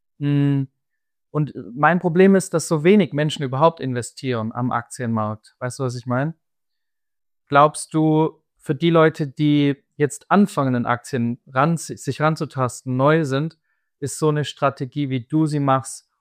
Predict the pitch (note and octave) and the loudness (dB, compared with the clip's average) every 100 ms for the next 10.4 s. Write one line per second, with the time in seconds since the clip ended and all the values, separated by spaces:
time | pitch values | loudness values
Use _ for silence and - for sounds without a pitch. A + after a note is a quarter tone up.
0 | _ F3+ G3 F#3 G3 G3 - - F#3 G#3+ | _ 4 6 6 4 0 -6 -2 0 0
1 | A#3 _ _ _ _ _ _ _ _ _ | -4 _ _ _ _ _ _ _ _ _
2 | C#3 D3 C#3+ D3+ D3 - D#3 D3+ - - | -2 0 0 -2 -6 -2 -2 -2 -2 2
3 | D#3 E3 - - C#3 - B2 A#2+ A#2 B2 | 4 4 -2 -4 -4 -4 -4 -4 -4 -6
4 | B2 A#2 A2+ A2+ - B2 - C#3+ E3 - | -6 -6 -2 -2 -2 -6 -2 0 0 0
5 | D#3+ D#3 D3+ D3 E3+ F3 E3 D#3+ F3 E3 | 0 2 2 2 2 2 0 -4 -4 -2
6 | D3 C3 D3 D3 - D3+ C3 B2+ C3 C#3+ | -2 0 0 0 0 -2 -2 -6 -6 -4
7 | C3 C#3+ C#3 B2 C#3+ D#3 - C#3 - - | -4 -2 0 2 0 -2 -4 -6 -6 -10
8 | B2+ B2+ - C3 C#3 D3 - - C3 D#3 | -8 -8 -2 0 0 -2 -8 -2 0 0
9 | D3 C3+ B2+ B2+ C#3 C3 C3 C3 C3 - | -2 -4 -4 -4 -6 -4 -6 -6 -10 -8
10 | C3+ A2 A2 C3 | -6 -6 -6 -10